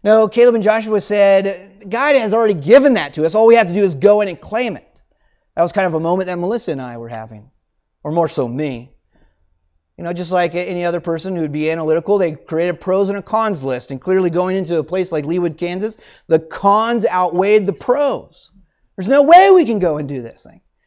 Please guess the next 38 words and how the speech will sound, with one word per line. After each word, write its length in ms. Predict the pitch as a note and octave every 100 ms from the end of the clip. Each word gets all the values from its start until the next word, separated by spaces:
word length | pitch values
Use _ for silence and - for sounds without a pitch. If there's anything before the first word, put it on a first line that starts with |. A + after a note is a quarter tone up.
| _ -
But 120 | E3+
I 100 | A#3+
had 220 | B3+ A3
to 80 | G3
have 180 | F#3 F3
a 80 | E3+
Caleb 320 | F3+ E3+ E3
and 80 | D#3+
Joshua 580 | E3+ E3 E3+ E3 D#3+ -
moment 380 | E3 E3 E3 D3
in 60 |
my 200 | C#3+ E3+
life 280 | D3+ B2 -
too. 280 | - D3 - _ _ _ _ _ _ _ _ _ _ -
I 120 | G3
say, 180 | G3 F3
"No, 400 | F#3+ G#3 G#3+ G3+
the, 220 | F#3 D#3+
the 100 | D#3
Lord 220 | D#3+ E3+
has 100 | C3
led 300 | C3+ D#3+ G3
us 100 | G#3+
this 240 | F#3+ G3
far. 420 | - F#3+ F3+ - - _ _ -
There's 220 | C3+ -
peace 360 | - F#3+ G#3
within 300 | G#3+ F3 F#3
it." 220 | F#3 - _ _
And 120 | - E3+
as 100 | D3+
soon 160 | C4+
as 100 | D4
we 140 | A#3+ A#3+
committed 400 | F#3+ G#3 A3 -
to 80 |
that 180 | F#3+ F3
decision 640 | D3+ - G3+ E3 C#3 B2